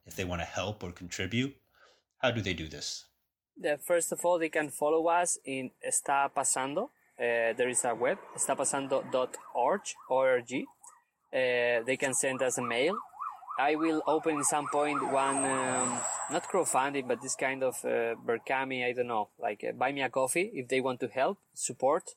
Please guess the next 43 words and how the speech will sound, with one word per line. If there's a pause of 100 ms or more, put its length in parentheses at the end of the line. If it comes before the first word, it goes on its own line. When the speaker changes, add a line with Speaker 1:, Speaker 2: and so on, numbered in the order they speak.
(280)
Speaker 2:
I'm
not
sure
if
I
will
do
it,
but (220)
it
will
help. (640)
Uh, (300)
<laughs>
uh,
and
also
they
can
just
ask
by
social
media, (100)
and
they, (100)
I
will,
I
will, (420)
I'm
making
a
network,
so
we
are
making
a
network,
so
they
can